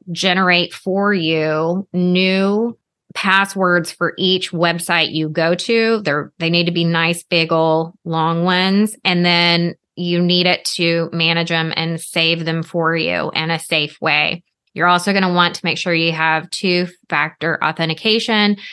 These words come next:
for logging in on some of your favorite social media platforms.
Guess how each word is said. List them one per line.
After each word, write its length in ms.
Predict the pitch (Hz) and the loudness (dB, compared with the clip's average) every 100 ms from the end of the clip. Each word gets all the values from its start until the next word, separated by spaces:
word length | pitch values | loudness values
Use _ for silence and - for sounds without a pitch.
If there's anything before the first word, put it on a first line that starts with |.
| - - | -18 -2
for 160 | 190 | 0
logging 460 | 175 160 160 160 160 | 4 2 2 -2 -2
in 420 | 139 160 160 165 | -2 0 0 -2
on 240 | - 165 | -2 -2
some 180 | 165 - | -2 -4
of 60 | 160 | -4
your 140 | 160 | -4
favorite 500 | 160 156 151 156 156 | -4 -6 -2 -4 -2
social 260 | - 170 170 | -2 -2 0
media 320 | 170 180 185 | 2 2 2
platforms. 640 | 180 160 - 147 113 107 | 2 -2 0 -6 -6 -6